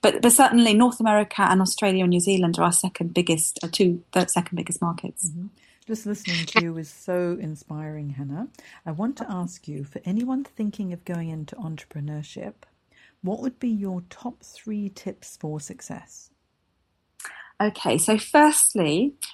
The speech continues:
Speaker 1: really important, know your audience. A lot of times people start business, they focus a lot on what they're doing, you know, what their product or service is and what they want to get out of it.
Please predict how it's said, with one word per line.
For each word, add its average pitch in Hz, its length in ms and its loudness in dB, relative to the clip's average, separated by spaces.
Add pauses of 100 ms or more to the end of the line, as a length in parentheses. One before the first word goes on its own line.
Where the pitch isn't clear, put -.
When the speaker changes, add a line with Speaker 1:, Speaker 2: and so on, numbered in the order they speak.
(100)
Speaker 1:
really 233 320 8
important, - 560 2
know 202 260 6
your 214 240 6
audience. 165 600 4 (160)
A 214 60 8
lot 233 200 8
of 302 80 6
times 226 360 4
people - 160 -2
start - 300 4
business, 208 260 0
they 202 100 0
focus 262 400 2
a - 80 4
lot 226 260 6
on 208 120 4
what - 200 0
they're 185 220 8
doing, 175 400 4 (260)
you 196 80 2
know, 185 100 8
what 196 340 4
their 214 260 8 (220)
product 233 360 4
or 202 60 -2
service 202 440 2
is 175 80 -2
and 180 200 2
what 240 140 2
they 214 120 6
want 196 240 4
to - 80 -4
get 190 220 -4
out 190 240 0
of 180 100 -12
it. - 300 -8